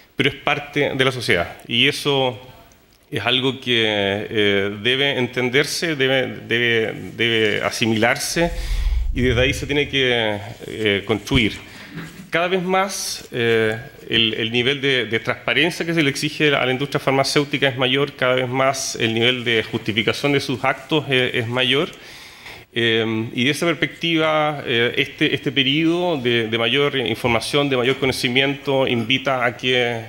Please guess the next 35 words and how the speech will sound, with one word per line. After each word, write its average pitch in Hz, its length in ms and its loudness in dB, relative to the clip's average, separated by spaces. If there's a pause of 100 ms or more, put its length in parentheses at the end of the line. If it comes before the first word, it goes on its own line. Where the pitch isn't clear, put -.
eh, 113 220 2
eso 127 280 -2
ocurra. 107 760 0
Y - 20 -4
por 107 120 0
eso 156 120 -4
que 147 60 0
yo 147 60 0
lo 143 60 2
veo 143 120 2
desde - 500 -12
un - 60 -14
punto 139 220 -2
de 139 40 2
vista 131 160 -2
muy 135 180 0
positivo. 156 800 2 (580)
Eh, 110 280 0
creo 131 120 0
que 131 80 2
hay 135 80 0
convicción 156 720 2
de 151 100 0
que 135 80 -2
eso 143 160 -2
debe 139 140 2
ocurrir. 131 460 -2 (760)
En 156 120 4
distintos 226 640 0
ámbitos, 143 800 0
la, 120 880 0
eh, 110 320 2
los 113 120 -2
dilemas 139 420 0
éticos, 147 640 0